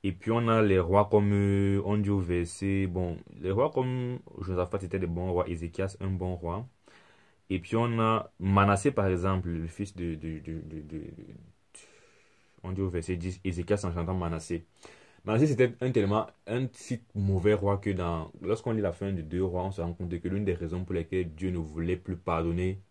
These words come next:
Judas, il voulait absolument que Judas soit détruit et emmené en captivité en Babylone, c'est à cause des péchés qu'avait commis Manassé.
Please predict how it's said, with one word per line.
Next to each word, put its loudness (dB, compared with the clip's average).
Judas, -2
il 2
voulait 0
absolument -4
que -6
Judas -6
soit -6
détruit -6
et -4
emmené -4
en -6
captivité -12
en -4
Babylone, -6
c'est -12
à -4
cause 0
des -4
péchés -10
qu'avait -4
commis -6
Manassé. -8